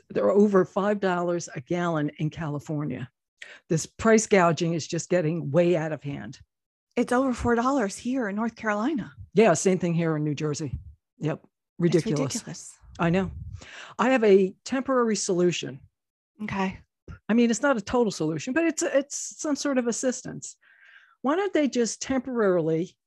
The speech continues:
Speaker 1: remove the excise taxes? I mean, give us a hand here.
Speaker 2: I don't know. I don't know what they use to, uh,
Speaker 1: I
Speaker 2: fund
Speaker 1: have,
Speaker 2: that.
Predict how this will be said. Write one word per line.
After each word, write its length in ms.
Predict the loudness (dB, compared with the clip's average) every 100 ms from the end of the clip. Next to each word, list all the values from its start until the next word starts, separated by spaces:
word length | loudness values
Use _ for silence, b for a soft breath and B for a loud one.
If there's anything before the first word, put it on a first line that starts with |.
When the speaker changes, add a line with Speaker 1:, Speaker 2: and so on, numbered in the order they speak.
| _ _ _
Speaker 1:
remove 540 | 0 2 6 6 4 0
the 340 | -2 -2 -4 -8
excise 420 | -10 -8 -6 -6 -8
taxes? 600 | -10 -10 -12 -14 -14 -16 _ _ _ _ -6
I 40 | -2
mean, 120 | 0
give 160 | 0
us 120 | 0 2
a 60 |
hand 280 | 2 2 2
here. 280 | 0 -4 -10 _ _ _ _ _ -12
Speaker 2:
I 60 |
don't 180 | -8 -8
know. 320 | -8 -10 -12 -12
I 80 | -6
don't 140 | -4 -2
know 100 | -2
what 120 | -2
they 80 | -2
use 400 | -4 -4 -8 -10
to, 440 | -12 -6 -4 -2
uh, 320 | 0 0 0 -2 _ _ _ _ -6
Speaker 1:
I 120 | 2
Speaker 2:
fund 220 | 2 4
Speaker 1:
have, 180 | 2 0
Speaker 2:
that. 160 | 0